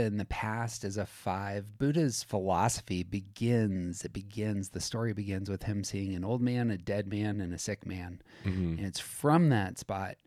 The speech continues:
Speaker 1: that he kicks forth the Eightfold Path.
Speaker 2: Sure.
Speaker 1: Jesus, who I think is a seven, is all optimism.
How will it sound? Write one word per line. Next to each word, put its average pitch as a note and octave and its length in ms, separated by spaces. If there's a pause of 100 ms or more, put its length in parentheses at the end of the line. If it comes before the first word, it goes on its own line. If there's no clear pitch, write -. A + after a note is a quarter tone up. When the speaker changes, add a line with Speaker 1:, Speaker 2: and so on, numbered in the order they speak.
(420)
Speaker 1:
that G#2 100
he G2+ 80
kicks G2+ 320
forth F#2 400 (540)
the - 80
Eightfold F2 380
Path. F#2 360 (540)
Speaker 2:
Sure. D#2+ 220 (320)
Speaker 1:
Jesus, C3+ 480
who A2 120
I B2 100
think G#2+ 240
is F#2 120
a F#2 80
seven, F#2 500 (320)
is A2+ 180
all G2+ 280
optimism. F#2+ 640